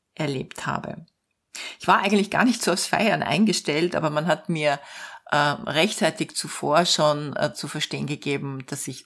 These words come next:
unbedingt bis Mitternacht bleiben muss. Ja, und dann ging die Party so richtig los. Wie alt bist du? Ich meine, nicht nur außen, ähm, physisch, sondern innerlich in deinem Herzen.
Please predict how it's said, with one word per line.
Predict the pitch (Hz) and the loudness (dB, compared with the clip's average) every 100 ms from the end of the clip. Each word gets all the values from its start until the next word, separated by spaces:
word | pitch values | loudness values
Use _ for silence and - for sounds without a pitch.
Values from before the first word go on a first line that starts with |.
| _ | _
unbedingt | - 175 160 - 139 135 | 2 2 2 -4 -6 -6
bis | - 135 | -6 -4
Mitternacht | 139 135 143 135 - - - - | -4 -4 -4 -2 -4 -6 -14 -2
bleiben | 139 139 143 | 0 0 -2
muss. | 135 - - | -6 -10 -4
Ja, | 165 131 - - | -2 -2 -4 -10
und | 156 143 | -8 -4
dann | 127 147 147 | -2 -2 -4
ging | - 139 135 | -6 -8 -8
die | 135 131 _ - | -10 -12 _ 0
Party | 147 - - 143 | 0 0 -2 -4
so | 139 | -6
richtig | 123 135 - 160 | -6 -8 -6 0
los. | 170 147 135 - _ _ _ _ _ | 2 0 -2 -14 _ _ _ _ _
Wie | - 220 285 | 2 4 6
alt | 240 220 - | 4 2 0
bist | 190 - 196 | 0 0 -2
du? | 143 123 _ _ _ _ _ _ - - | -2 -4 _ _ _ _ _ _ -20 -2
Ich | 185 | 4
meine, | 202 180 175 - | 6 6 2 6
nicht | 208 294 - | 6 8 6
nur | 185 - | 2 6
außen, | 127 294 - - 131 - - _ - | 6 6 2 -2 -4 -6 -10 _ -6
ähm, | 156 143 139 147 - _ _ _ - | 0 0 -2 -8 -14 _ _ _ -12
physisch, | - 214 277 - 113 - | 2 4 4 4 0 0
sondern | - 151 139 135 - | 2 2 2 0 4
innerlich | 294 262 147 143 | 6 6 4 0
in | 156 | 0
deinem | 143 139 147 | 2 0 0
Herzen. | 160 214 - - - - | 2 2 0 -4 -6 -8